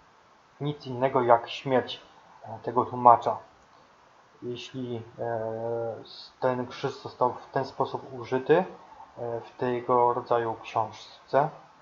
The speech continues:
to trzeba się zastanowić, e, co tak naprawdę ten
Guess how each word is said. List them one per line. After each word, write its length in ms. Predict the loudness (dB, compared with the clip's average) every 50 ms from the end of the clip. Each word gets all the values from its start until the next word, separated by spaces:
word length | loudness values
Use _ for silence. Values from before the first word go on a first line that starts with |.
| -20 -20 _ _ _ -20 -20 _ _ _ _
to 60 | -12 -8
trzeba 300 | -4 -4 -2 0 0 0
się 140 | 0 -4
zastanowić, 920 | -8 -10 -10 -8 -6 -4 0 4 6 6 6 4 0 -6 -8 -8 -10 -10 -6
e, 560 | -4 -2 -2 0 0 2 2 2 0 0 -2 -4 -8 -20 -20 -20 -20 -20 -20 _ _ _
co 120 | -2 0 0
tak 180 | 2 0 0
naprawdę 720 | 0 0 4 8 10 12 12 10 10 6 6 6 6 4 2 2 2
ten 360 | 2 2 2 0 -4 -8